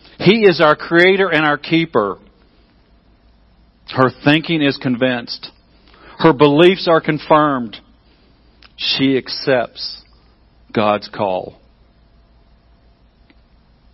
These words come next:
As I said earlier, the world cannot comprehend a God like Jesus. But can we? How easy is it to believe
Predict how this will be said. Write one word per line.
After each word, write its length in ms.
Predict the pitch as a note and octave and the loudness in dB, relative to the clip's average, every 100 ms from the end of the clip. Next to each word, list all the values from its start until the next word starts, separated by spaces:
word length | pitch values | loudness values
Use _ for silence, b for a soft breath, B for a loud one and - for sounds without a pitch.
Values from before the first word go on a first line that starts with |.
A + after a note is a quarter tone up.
| _ _ _ _ _ _ _ | _ _ _ _ _ _ _
As 160 | A2+ A2+ | -6 -6
I 40 | |
said 280 | A2 C3 B2 | -4 -2 -2
earlier, 400 | B2+ C3 B2 A2+ | -2 -2 0 -2
the 140 | G#2+ | -2
world 440 | A2+ A#2+ D3+ D3+ D3 | -2 2 2 2 0
cannot 440 | - C3+ C3+ C#3 | -2 0 0 -2
comprehend 880 | - C3 C3 C3 A2 B2+ B2+ A2 G#2 B B | -4 -4 -2 -4 -4 -4 -4 -4 -8 B B
a 80 | B2 | -4
God 400 | A#2 A#2+ A#2 A#2 | 0 2 2 0
like 200 | A2+ G#2+ | 0 -2
Jesus. 760 | F#2+ G#2+ G2 F2 D#2+ - - - _ _ _ _ _ _ _ _ _ _ _ _ _ _ _ _ _ _ | -4 -6 -6 -10 -12 -14 -16 -20 _ _ _ _ _ _ _ _ _ _ _ _ _ _ _ _ _ _
But 160 | A2 - | -6 -4
can 240 | A#2+ G2 | -6 -6
we? 340 | F#2+ F#2+ D3 - _ _ _ _ _ _ _ _ _ _ _ _ _ _ _ _ _ _ - | -4 -4 -6 -10 _ _ _ _ _ _ _ _ _ _ _ _ _ _ _ _ _ _ -4
How 340 | - G#3+ A#3 G#3 | 2 2 2 2
easy 460 | A#3 B3 A#3+ A#3 | 2 2 0 2
is 180 | G#3+ G3 | 4 4
it 140 | G#3+ | 2
to 100 | G#3+ | 2
believe 680 | G3+ G#3+ F#3+ D#3+ A#2+ A2 A#2 | 4 4 4 4 2 -4 -8